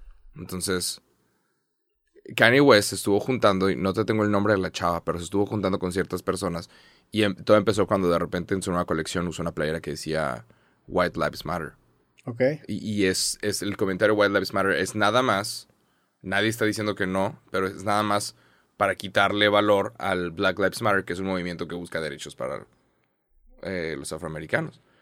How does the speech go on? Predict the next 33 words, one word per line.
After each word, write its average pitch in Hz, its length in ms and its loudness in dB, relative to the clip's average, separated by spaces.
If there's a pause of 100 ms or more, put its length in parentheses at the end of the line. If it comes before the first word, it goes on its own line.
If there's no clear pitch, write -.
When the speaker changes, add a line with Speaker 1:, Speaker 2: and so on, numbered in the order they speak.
(240)
Speaker 1:
Entonces 113 220 -6
Kanye 127 200 8
West 120 220 4
aparece 113 300 4
usando 110 220 0
esta 107 160 -2
pinche 101 180 -6
playera 110 460 6 (600)
y 110 120 -2
luego 107 380 4
se 101 140 -6
empieza 92 420 -2
a 85 80 -2
ir 87 260 -8
y - 120 -12
empieza 87 280 -8
a 90 40 -8
soltar 87 300 -8
comentarios 82 760 -8
y - 80 -14
comentarios 76 600 -10
y - 60 -16
se - 100 -6
aventó 87 400 -4
lamentablemente 87 760 -4
comentarios 76 520 -8
anti- - 580 -16 (200)
Speaker 2:
Semita, 120 440 -4
sí. 120 120 -6 (160)
Speaker 1:
antisemitas, - 840 -16 (340)
es - 120 -14
la - 80 -10
palabra. - 300 -16